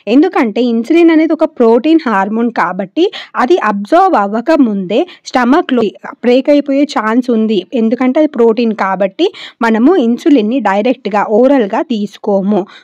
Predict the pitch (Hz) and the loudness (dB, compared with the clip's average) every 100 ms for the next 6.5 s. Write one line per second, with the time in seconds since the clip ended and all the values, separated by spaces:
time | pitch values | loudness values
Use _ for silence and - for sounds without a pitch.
0 | - 214 220 214 349 - _ 269 277 330 | -4 -2 0 0 0 -2 _ 0 2 2
1 | 359 339 349 330 285 208 247 240 208 196 | 2 4 4 2 0 -2 -2 -2 -2 -4
2 | 190 294 - - _ 339 349 370 339 302 | -4 -6 -8 -18 _ 2 2 2 4 4
3 | 262 254 359 392 311 220 190 269 254 254 | 2 2 2 4 2 0 -4 -2 -2 2
4 | 277 254 277 302 269 214 214 226 294 254 | 2 4 4 4 0 2 2 2 -2 -4
5 | - 214 339 - 311 285 277 226 208 208 | -4 -2 -2 0 2 2 0 -4 -4 -4
6 | 277 294 285 214 226 | -2 -2 -2 -2 -2